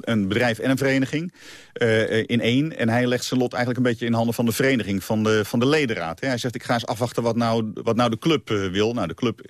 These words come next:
eh, handelend is eigenlijk de ledenraad. Eh, en hij stapt nu niet op. Waarom zou hij nu opstappen? Eh,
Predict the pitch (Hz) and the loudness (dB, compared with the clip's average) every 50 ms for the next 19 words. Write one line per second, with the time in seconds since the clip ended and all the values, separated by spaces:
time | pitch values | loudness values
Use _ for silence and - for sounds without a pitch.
0 | - - - - - - - - - - 101 98 95 95 85 - 123 143 156 135 | -18 -18 -18 -18 -18 -20 -16 -8 -2 0 2 2 2 0 0 0 0 2 2 2
1 | 123 113 110 107 104 95 107 117 110 104 95 101 92 85 92 98 104 104 113 113 | 2 2 0 0 -2 -4 -2 0 0 0 0 0 -2 0 0 2 2 2 2 0
2 | 123 117 117 123 131 143 - - - - - - - - - - - - 123 117 | 0 -2 -2 -4 -4 -6 -8 -10 -18 -20 -20 -20 -20 -20 -20 -14 -4 0 0 2
3 | 110 110 107 95 - - - 120 113 113 110 - - 123 - 113 113 104 101 104 | 4 2 2 0 -2 -2 -2 0 0 0 -2 0 -2 -2 0 2 2 2 2 2
4 | 110 - 165 165 131 - - - - - 98 110 120 117 120 110 - 117 110 101 | 0 0 0 -2 -2 -2 -10 -20 -14 -6 -2 -2 0 0 0 0 0 0 0 0
5 | 101 101 104 113 - 180 170 - - - 104 92 - - 131 143 - - - 107 | 0 -2 -2 -2 -2 -2 -4 -2 0 0 0 0 0 -2 -4 -4 -6 -8 -4 -2
6 | 110 107 95 | -2 -2 -2